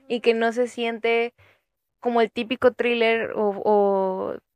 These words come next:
Speaker 1: sus-, de suspenso en donde todo el tiempo estás de, "¿Qué será lo que está pasando?". Aquí
Speaker 2: Sí.
Speaker 1: sabes muy bien qué está pasando
Speaker 2: Ujú.
Speaker 1: y eso te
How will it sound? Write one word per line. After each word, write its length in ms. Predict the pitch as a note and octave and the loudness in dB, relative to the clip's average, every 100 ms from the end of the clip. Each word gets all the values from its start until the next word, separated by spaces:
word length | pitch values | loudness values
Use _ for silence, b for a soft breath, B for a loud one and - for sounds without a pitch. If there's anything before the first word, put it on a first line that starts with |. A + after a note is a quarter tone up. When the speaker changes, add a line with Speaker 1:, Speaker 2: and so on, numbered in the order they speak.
| _ | _
Speaker 1:
sus-, 220 | A3+ G#3 | -6 0
de 140 | A3 G3+ | 2 2
suspenso 480 | G#3 - A3+ A3 A#3 | -2 -2 -2 0 -2
en 100 | A3+ | -2
donde 280 | A3 G#3 | -2 -2
todo 160 | G3 A3+ | 4 4
el 80 | A3+ | 4
tiempo 180 | A#3+ A3+ | -2 -4
estás 180 | A3+ | -4
de, 80 | G#3 | -6
"¿Qué 120 | - | -8
será 280 | A3 G#3+ A#3+ - | -14 -12 -14 -10
lo 140 | A3+ | -10
que 80 | - | -6
está 140 | - | -4
pasando?". 300 | A3+ A3 A3+ - | -2 -2 -2 2
Aquí 260 | A3 - | 2 2
Speaker 2:
Sí. 60 | C4 | 2
Speaker 1:
sabes 200 | D4+ D#4 | 6 6
muy 120 | D#4 | 4
bien 140 | D4+ D4 | 2 -2
qué 60 | |
está 160 | D4 D4+ | 0 2
pasando 460 | C#4 C#4+ C#4+ D4+ D#4+ - | 4 2 2 0 -4 -10
Speaker 2:
Ujú. 340 | C#4+ C#4 C4+ | -14 -10 -4
Speaker 1:
y 120 | B3 | 2
eso 180 | A#3+ | 2
te 80 | C4+ | 4